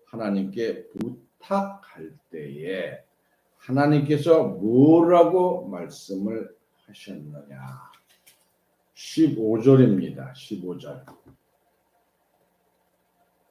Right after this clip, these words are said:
여호와께서 그에게 이르시되,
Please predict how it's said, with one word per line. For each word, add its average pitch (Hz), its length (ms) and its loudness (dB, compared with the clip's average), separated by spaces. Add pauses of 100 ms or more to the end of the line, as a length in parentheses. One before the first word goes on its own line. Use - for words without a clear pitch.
(1080)
여호와께서 139 1300 8
그에게 127 680 4
이르시되, 98 1040 -4